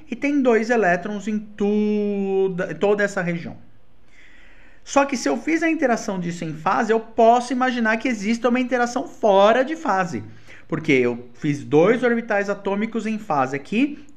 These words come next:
dois orbitais atômicos fora de fase aqui, dando esse orbital molecular e esse aqui.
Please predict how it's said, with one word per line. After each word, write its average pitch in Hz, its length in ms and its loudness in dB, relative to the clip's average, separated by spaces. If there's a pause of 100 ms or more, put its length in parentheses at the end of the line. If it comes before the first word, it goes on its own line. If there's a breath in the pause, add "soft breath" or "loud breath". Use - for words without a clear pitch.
dois 185 320 4
orbitais 202 500 0
atômicos 190 640 -2
fora 170 320 2
de 175 120 -6
fase 180 320 0
aqui, 117 400 -2 (360 loud breath)
dando 127 320 2
esse 156 320 2
orbital 127 380 -4
molecular 220 580 0
e 220 40 -4
esse 214 280 -6
aqui. 110 380 -12